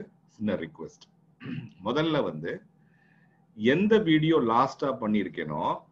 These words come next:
அந்த வீடியோக்கு கீழே உங்களுடைய, உங்களுடைய இப்போ உங்க-, நான் இந்த, இந்த வாரத்துல உங்களுடைய predictions வரல அப்படின்னா எந்த வீடியோ என்னோடது லாஸ்டோ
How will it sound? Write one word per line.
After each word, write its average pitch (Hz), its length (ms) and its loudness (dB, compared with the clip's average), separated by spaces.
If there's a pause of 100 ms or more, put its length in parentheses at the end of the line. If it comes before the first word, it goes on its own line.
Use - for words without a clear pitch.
(120)
அந்த 131 280 -4
வீடியோக்கு 156 560 0
கீழே 135 340 0
உங்களுடைய, 123 540 -2 (380)
உங்களுடைய 135 560 0
இப்போ 113 220 0
உங்க-, 107 260 -4
நான் 110 120 -2
இந்த, 110 300 0
இந்த 107 200 -2
வாரத்துல 147 340 0
உங்களுடைய 113 440 -2
predictions 127 520 -6
வரல 98 320 -4
அப்படின்னா 78 480 -8 (840)
எந்த 180 380 0
வீடியோ 151 400 2
என்னோடது 113 480 0
லாஸ்டோ 101 680 -4